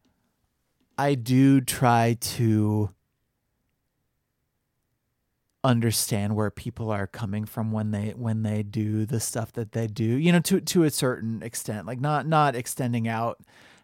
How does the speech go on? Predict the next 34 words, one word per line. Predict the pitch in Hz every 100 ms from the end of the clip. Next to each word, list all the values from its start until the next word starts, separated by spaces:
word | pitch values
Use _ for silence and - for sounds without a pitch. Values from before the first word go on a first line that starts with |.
| -
necessarily | 123 120 131 117 107 107 107
to, | - 120 104 101 _ _ _ _ _ _ _ _ _ _ _ -
you |
know, | 107 104 - -
violence | 151 110 104 107 107 101
or, | 110
or | 113 101
murder | 95 101 104 98
or | 98 98
whatever. | 101 101 101 98
But | 113 110 98 -
I, | 110 104 - - _ _ _ _ _ _ _ _ _ _ _ _ _ _ _ _ _ -
I | 123
do | 113 123 123 123
wanna | 113 117 110
know | 110 110 110 110 113 - _ _ _ _ _
why | 135 107 107
people | - 123 120 -
are | 131
the | 170
way | 180 190 185
they | 190
are. | 180 175
And | 151
I | 127
think | 117 131 113
that | 113 71
everybody | 107 117 113 113
should | 110 131
be | 117 117
just, | 110 107
like, | 87 87
open | - 117 - 117 117
to | 107 - 110 104 104